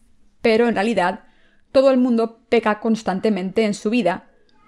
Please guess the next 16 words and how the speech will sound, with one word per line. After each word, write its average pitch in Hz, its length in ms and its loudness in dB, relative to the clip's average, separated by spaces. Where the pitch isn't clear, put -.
porque 233 260 0
nació 240 360 0
con 208 180 -2
pensamientos 196 720 -6
malvados. 160 640 -12
Es 202 220 -2
absolutamente 202 760 -2
indispensable 185 840 -4
que 226 100 -6
reconozcan 170 600 -4
esto. - 300 -10
Como 226 260 2
el 226 80 2
sistema 226 440 0
educativo 196 560 -2
secular 185 640 -4